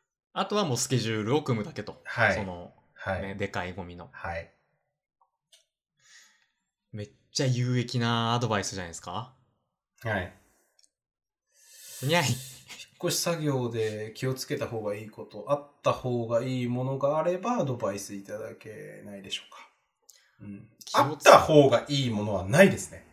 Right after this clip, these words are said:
Speaker 1: あ、ないですね。
Speaker 2: とにかく、なければない方がいい。
Speaker 1: <laughs>
Speaker 2: すべて。
Speaker 1: た-、確かに。いや、これね、これちょっと村雲さん、
Speaker 2: うん。
Speaker 1: 危険です、ちょっと。
Speaker 2: うんうんうん。
Speaker 1: 引っ越しにおいてあった方があればいいものとか言ってたら、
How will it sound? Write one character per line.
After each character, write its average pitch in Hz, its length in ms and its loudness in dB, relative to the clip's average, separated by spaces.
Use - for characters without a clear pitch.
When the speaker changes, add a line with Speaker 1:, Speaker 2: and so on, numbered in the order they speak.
Speaker 1:
あ、 123 160 4
な 127 240 6
い 247 40 8
で 247 60 4
す 311 60 10
ね。 330 40 10
Speaker 2:
と 330 60 6
に 330 120 4
か - 140 12
く、 120 360 4
な 208 320 8
け 440 180 12
れ 165 120 12
ば 131 120 10
な 139 220 8
い 302 140 10
方 143 180 4
が 101 120 0
い 101 80 -4
い。 104 140 -6
Speaker 1:
<laughs> - 40 -12
Speaker 2:
す 196 380 10
べ 180 100 12
て。 104 220 6
Speaker 1:
た-、 147 180 2
確 117 200 -2
か 113 60 -4
に。 101 60 -6
い - 40 -12
や、 160 260 6
こ 175 100 6
れ 233 120 12
ね、 202 220 4
こ 185 80 4
れ 190 60 2
ち 196 100 4
ょ - 20 10
っ 254 120 -10
と 131 220 4
村 127 220 6
雲 160 220 0
さ 156 160 0
ん、 98 120 -6
Speaker 2:
う 120 220 0
ん。 - 20 -4
Speaker 1:
危 95 100 0
険 170 300 4
で 151 100 4
す、 - 180 -8
ち - 80 0
ょ 135 40 4
っ 131 80 -6
と。 127 200 2
Speaker 2:
う 139 80 -2
ん - 0 -
う 135 40 2
ん 110 360 -2
う 104 40 -6
ん。 110 60 0
Speaker 1:
引 - 140 -2
っ - 40 -18
越 233 140 6
し 220 140 8
に 208 120 6
お 220 60 8
い 190 80 4
て - 100 -2
あ 147 100 8
っ - 100 -6
た 196 80 6
方 139 300 6
が 113 140 4
あ 151 60 6
れ 170 80 8
ば 135 140 4
い 135 100 4
い 139 40 4
も 120 120 2
の 123 100 0
と - 80 -8
か 117 120 0
言 107 80 -2
っ - 40 -16
て - 100 -2
た 117 120 2
ら、 107 360 4